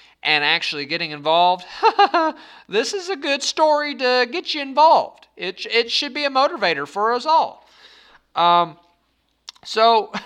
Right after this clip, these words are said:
<laughs> yeah, that happened. That happened, guys. And, uh, thank the Lord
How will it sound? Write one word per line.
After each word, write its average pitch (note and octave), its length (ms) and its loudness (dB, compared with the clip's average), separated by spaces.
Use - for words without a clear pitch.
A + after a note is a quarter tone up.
<laughs> - 280 -20
yeah, A#3 280 4
that A#3 260 4
happened. G#4+ 640 0
That E4 160 0
happened, C4 460 -2
guys. C#3+ 580 -2
And, G#3 480 -2
uh, G#3 380 2
thank - 440 -4
the D4+ 100 0
Lord C4+ 340 4